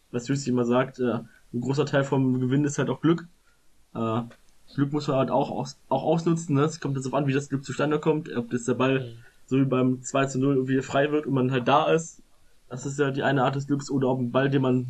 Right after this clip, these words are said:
Speaker 1: schießt, selber rein, so verwandelt, ne? Manchmal muss man halt das Glück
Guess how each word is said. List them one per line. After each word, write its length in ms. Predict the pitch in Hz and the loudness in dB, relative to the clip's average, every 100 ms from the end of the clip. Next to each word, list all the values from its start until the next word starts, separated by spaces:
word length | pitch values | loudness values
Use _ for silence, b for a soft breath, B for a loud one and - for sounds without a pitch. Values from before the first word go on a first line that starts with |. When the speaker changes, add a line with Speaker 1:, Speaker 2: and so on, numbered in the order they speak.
| 123 | -8
Speaker 1:
schießt, 520 | - 160 160 - - - _ - | -6 -2 -2 -6 -18 -20 _ -2
selber 320 | 131 127 127 | 2 4 4
rein, 300 | 123 123 117 - - | 2 0 -4 -14 -6
so 260 | 117 107 - - - - | -2 -4 -6 -20 -20 -6
verwandelt, 420 | 117 120 117 107 | 0 2 2 0
ne? 120 | 120 | 0
Manchmal 240 | 127 123 127 | 0 0 0
muss 100 | 127 | 0
man 80 | 131 | 0
halt 60 | |
das 140 | 120 - | 0 0
Glück 200 | 131 | -4